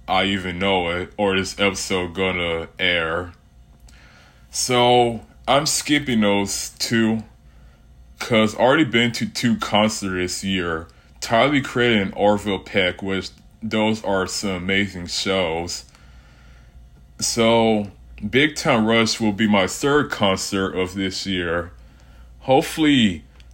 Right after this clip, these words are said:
later on this year, I'll go to a fourth. So, but we'll, but we shall see in the future.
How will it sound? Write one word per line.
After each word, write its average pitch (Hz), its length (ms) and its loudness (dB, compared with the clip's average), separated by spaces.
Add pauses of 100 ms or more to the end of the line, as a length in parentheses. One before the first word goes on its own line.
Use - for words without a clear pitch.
later 104 420 4
on 110 180 6
this 110 260 2
year, 107 140 2
I'll 110 120 4
go 107 260 2
to 104 220 -4
a 90 80 -2
fourth. - 800 -4 (1700)
So, 110 720 2 (580)
but 117 220 4
we'll, 156 440 2
but 131 220 0
we 196 120 2
shall 113 360 4
see 87 520 -6 (240)
in 92 120 -6
the 85 60 -10
future. 98 720 -4